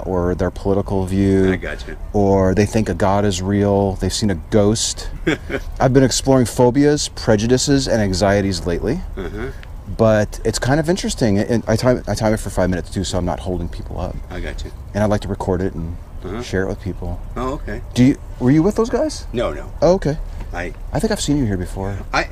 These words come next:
Speaker 2: I generally come once a day. Sometimes I come twice. Uh,
Speaker 1: You come twice a day sometimes, huh?
Speaker 2: Yeah.
Speaker 1: Good for you, man.
Speaker 2: Uh, yeah, I, I,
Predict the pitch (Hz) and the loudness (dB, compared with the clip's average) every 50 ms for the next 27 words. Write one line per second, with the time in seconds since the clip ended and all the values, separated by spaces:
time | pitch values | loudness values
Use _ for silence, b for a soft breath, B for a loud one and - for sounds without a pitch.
0 | - - 120 127 135 165 190 202 185 151 - - 165 147 143 143 139 135 - - | -6 -4 -4 -2 0 0 0 0 0 -2 -2 -4 -4 -2 -2 -2 -2 -4 -8 -10
1 | - 101 104 131 151 147 - - 92 90 92 95 104 110 117 - - - - - | -8 -4 -2 -2 -2 -2 -4 -6 -6 -6 -4 -4 -4 -4 -6 -8 -10 -12 -12 -10
2 | - - 120 120 113 127 117 107 107 98 87 - - 95 95 87 - - 82 85 | -10 -8 -8 -6 -4 -4 -4 -4 -6 -6 -8 -8 -10 -10 -8 -10 -10 -8 -8 -8
3 | 82 78 76 - - - - - - - - - - - - 73 76 76 76 76 | -8 -8 -8 -10 -12 -12 -12 -12 -12 -12 -12 -10 -10 -10 -10 -10 -8 -8 -8 -8
4 | - - - 117 - - 151 113 - - - 95 107 - - 120 131 131 - - | -6 -6 -6 -4 -2 -4 -4 -4 -4 -4 -2 -2 -2 -2 -2 -4 -4 -4 -4 -6
5 | 101 82 - 85 80 80 78 - - 101 101 87 90 92 92 87 85 80 - - | -6 -6 -6 -6 -6 -6 -6 -6 -8 -8 -6 -6 -6 -4 -4 -4 -6 -6 -6 -8
6 | - - - 135 - - - 92 87 80 76 80 95 123 175 165 92 - - 85 | -6 -4 -4 -4 -4 -4 -4 -4 -4 -4 -4 -4 -4 -4 -4 -4 -6 -6 -6 -6
7 | 85 85 85 85 85 82 82 - - - - B B B B B B B B B | -4 -4 -4 -4 -6 -6 -8 -8 -10 -10 -10 B B B B B B B B B
8 | B B B B - 113 127 143 139 131 131 131 117 127 127 127 131 127 - - | B B B B -4 -2 0 2 2 2 0 0 -2 -4 -4 -6 -6 -6 -8 -8
9 | 127 131 127 123 | -8 -6 -6 -8